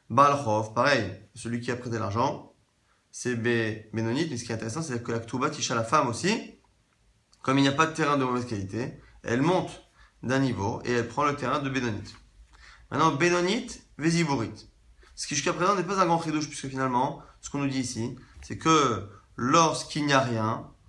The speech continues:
on prend ce qu'il y a. Et dans les cas où il n'y a que des terrains mieux, on prend mieux. Lorsqu'il n'y a que des terrains moins bien, on prend moins bien. Benonit, Vézibourit, il reste que des terrains moyens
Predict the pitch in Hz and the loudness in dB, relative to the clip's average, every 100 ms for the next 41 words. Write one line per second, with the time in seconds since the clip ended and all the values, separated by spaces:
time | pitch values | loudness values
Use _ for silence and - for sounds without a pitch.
0 | - - 117 160 - 180 190 202 202 - | -18 -12 -4 -2 -2 0 2 0 -2 -18
1 | - - - - - 131 131 135 131 135 | -20 -20 -20 -14 -4 0 2 2 2 2
2 | 160 175 151 151 147 120 98 - - 120 | 4 4 4 0 2 0 -2 -10 -10 -2
3 | 135 135 165 160 151 143 135 120 - 101 | 0 4 4 4 2 2 2 0 -2 -2
4 | 135 196 165 - - 123 123 147 - 123 | 0 0 -2 -8 -6 -6 -2 -2 -2 -2
5 | 123 110 113 127 143 139 127 135 - _ | 0 0 -2 -4 -4 -4 -4 -8 -14 _
6 | _ _ _ - - - _ - 120 202 | _ _ _ -20 -20 -20 _ -4 2 4
7 | 185 156 127 - - _ - 151 147 123 | 4 2 0 -4 -12 _ -2 0 0 0
8 | 113 120 - 135 160 - 185 175 175 160 | -2 -2 -4 -2 -2 0 0 2 2 2
9 | 139 113 127 139 156 147 160 196 | 2 2 0 2 2 4 2 0